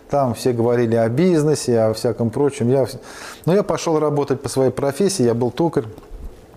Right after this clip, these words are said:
учился в третьем училище, я, э, вот, с-, закончил его с четвёртым разрядом. Ну и когда стал работать токарем, я попал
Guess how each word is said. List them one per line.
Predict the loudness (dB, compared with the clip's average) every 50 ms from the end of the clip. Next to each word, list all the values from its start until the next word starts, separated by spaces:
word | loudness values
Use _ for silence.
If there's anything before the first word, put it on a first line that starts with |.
| -20 -20 -14 -6 -2
учился | -2 -2 0 0 -2 0 0 -2 -4
в | -2
третьем | 0 0 0 0 0 0
училище, | 0 0 0 0 0 0 0 0 0 2
я, | 2 2 0 -2 -8 -12 -18 -18 -16 -16 -18 -18 -18 -20 -14 -8
э, | -4 -2 0
вот, | 0 0 0 0 0 0 0 0 -2 -6 -16 -16 -18 -18 -14 -12 -10 -10 -10 -10 -12
с-, | -14 -16 -18 -16 -10 -6 -4
закончил | -2 -2 -2 -2 -2 -2 0 0 0 2 2
его | 2 0
с | -2
четвёртым | -4 -6 -2 0 0 0 0 -2 -2 0
разрядом. | 2 2 2 2 2 2 2 2 0 -2 -4 -6 -12 -16 -16 -16 -16 -18 -18 -20 -20 -20 -20 -20 -20 -20 -20 -20 -10
Ну | -4 0 2 2
и | 2 2
когда | 2 2 2 2 2 0
стал | 0 0 0 0 2
работать | 2 2 2 0 0 0 0 -2 0
токарем, | 0 -2 0 0 0 2 2
я | 4 4 2 2 0
попал | -2 -4 -4 -4 -4 -2 0 0 2 2 2 0 0